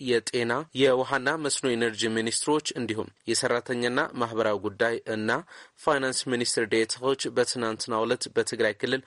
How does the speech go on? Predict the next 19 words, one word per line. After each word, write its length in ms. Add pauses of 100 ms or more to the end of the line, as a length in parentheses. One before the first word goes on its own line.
(280)
ሁለት 320
ወረዳዎች 520 (140)
በግብርናና 640 (480)
ጤና፣ 280 (240)
ትምህርት 340
ስራዎች 380
ላይ 140
ያተኮረ 500 (160)
ጉብኝት 420
አድርጓል። 460 (360)
ሚኒስትሮቹ 580 (200)
ጉብኝታቸው 680
ያካሄዱት 580 (200)
የህጻናትን 760 (100)
መቀንጨር 600
ለመከላከል 680
እየተሰሩ 500
ያሉ 240
ስራዎች 340